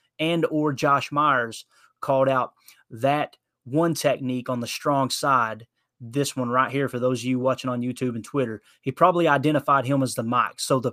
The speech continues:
the protection centers up on him as the Mike, okay? You'll hear him sometimes, uh, on the audio, on the T V cast.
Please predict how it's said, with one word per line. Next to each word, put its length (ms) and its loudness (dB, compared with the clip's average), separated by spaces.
the 80 -2
protection 600 -4
centers 480 0
up 180 4
on 200 0
him 280 0
as 280 -6
the 80 -4
Mike, 340 -8
okay? 380 -6
You'll 160 8
hear 180 8
him 80 6
sometimes, 600 2
uh, 220 -4
on 180 -2
the 120 -2
audio, 380 0
on 120 -2
the 80 -6
T 180 -4
V 160 -2
cast. 480 -4